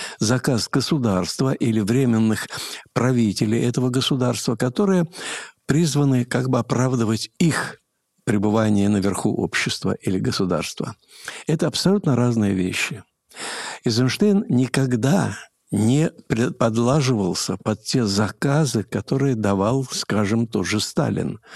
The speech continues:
Мы знаем, что он против воли Сталина сделал фильм, э, «Иван Грозный», который предполагался как оправдание методов Сталина. Но даже если мы возьмём прямо, как называют, заказные работы, типа фильма «Броненосец Потёмкин».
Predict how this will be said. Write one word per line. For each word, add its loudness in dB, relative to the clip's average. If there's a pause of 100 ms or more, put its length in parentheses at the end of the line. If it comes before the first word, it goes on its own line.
(380)
Мы 2
знаем, 2
что 0
он 2 (180)
против 0
воли 2
Сталина 0
сделал 0
фильм, -2
э, -2
«Иван 0
Грозный», 0
который 0 (220)
предполагался 0
как -2
оправдание 0
методов 0
Сталина. 0 (180)
Но 2
даже 0
если 0
мы 2
возьмём 2 (580)
прямо, 2
как -4
называют, 0
заказные 0
работы, 0
типа -2
фильма -2
«Броненосец 0
Потёмкин». -2